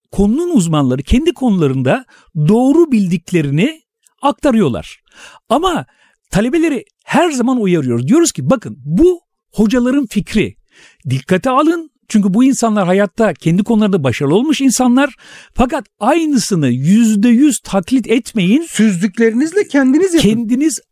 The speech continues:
Speaker 1: üstelik kendiniz risk, risk de alın. Çünkü risk almazsanız herkesle aynı işi yaparsınız ve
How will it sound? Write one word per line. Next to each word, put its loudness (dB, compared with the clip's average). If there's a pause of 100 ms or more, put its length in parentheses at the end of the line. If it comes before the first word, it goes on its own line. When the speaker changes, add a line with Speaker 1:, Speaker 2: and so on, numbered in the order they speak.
(140)
Speaker 1:
üstelik 0
kendiniz -2
risk, 0 (220)
risk 0
de -2
alın. -4
Çünkü -2 (320)
risk 2
almazsanız -2
herkesle -2
aynı -2
işi -4
yaparsınız -2 (320)
ve 0